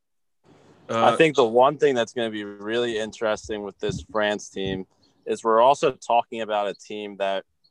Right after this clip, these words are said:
Speaker 2: for several years now, it's guys that have kind of stuttered in their club careers, like even Paul Pogba, Antoine Griezmann having a lackluster career this year for, uh, or season for Barcelona, rather.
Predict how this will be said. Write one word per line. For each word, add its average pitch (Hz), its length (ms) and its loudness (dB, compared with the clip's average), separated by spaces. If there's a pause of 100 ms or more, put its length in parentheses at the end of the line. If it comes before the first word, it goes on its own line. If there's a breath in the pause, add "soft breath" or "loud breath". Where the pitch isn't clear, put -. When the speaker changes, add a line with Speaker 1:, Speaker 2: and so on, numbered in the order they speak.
(260)
Speaker 2:
for 101 240 -6 (180)
several 139 460 -2
years 117 360 -6
now, 104 360 0
it's 92 260 -12
guys 110 440 0
that 107 280 -2 (600)
have 101 180 -10
kind 113 220 -4
of 92 80 -14
stuttered 110 500 -4
in 101 120 -8
their 92 220 -8
club 104 380 -2
careers, 120 480 -4
like 98 300 -2 (560)
even 98 240 -8 (100)
Paul 104 160 6
Pogba, 104 580 2 (160)
Antoine 107 440 -4
Griezmann 104 340 -8
having 101 220 -4
a 98 100 -4
lackluster 101 560 -4
career 101 340 -8
this 101 200 -10
year 104 100 -4
for, 101 220 -10 (120)
uh, 98 320 4
or 95 140 -8
season 101 340 -10
for 101 120 -12
Barcelona, 101 600 0
rather. 98 400 2